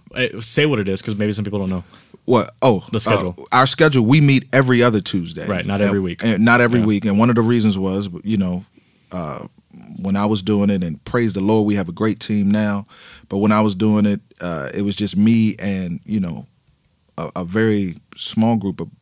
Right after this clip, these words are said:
Speaker 2: people
Speaker 1: Mm-hmm.
Speaker 2: who were doing other things in the church. And, you know, I said, "Well, we gonna go every other week," 'cause that,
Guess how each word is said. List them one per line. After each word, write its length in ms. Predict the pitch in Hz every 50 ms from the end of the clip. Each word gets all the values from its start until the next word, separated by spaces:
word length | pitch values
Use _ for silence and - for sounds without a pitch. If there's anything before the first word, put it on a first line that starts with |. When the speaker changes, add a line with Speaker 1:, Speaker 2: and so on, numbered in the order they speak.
| _ _
Speaker 2:
people 380 | - 139 156 - 98 90 82 - -
Speaker 1:
Mm-hmm. 180 | 101 92 90 87 - - _ _ _ -
Speaker 2:
who 80 | 135 120
were 100 | 110 101
doing 320 | 107 127 127 127 120 110
other 160 | 117 117 110 101
things 320 | 85 113 107 104 98 90
in 100 | 95 92
the 80 | 90 87
church. 360 | - - 117 110 98 - -
And, 360 | 92 85 - - - - - _ _ _ _
you 140 | - 113 107
know, 200 | 92 78 65 - _ _ _ _ _ _ _ - - - - _ _ - -
I 100 | 90 101
said, 220 | - - 107 98
"Well, 100 | 101 98
we 100 | 113 131
gonna 140 | 123 123 110
go 300 | 101 110 104 101 95 92 - _ _ _ _ _ _ _ _ _ _
every 240 | - 104 98 95 98
other 180 | 92 90 82 85
week," 220 | - - - - _ _ _ _ _ _ _ _ _ _ _ _ _ _ _ _ - -
'cause 220 | - - 95 87 82
that, 200 | 104 101 98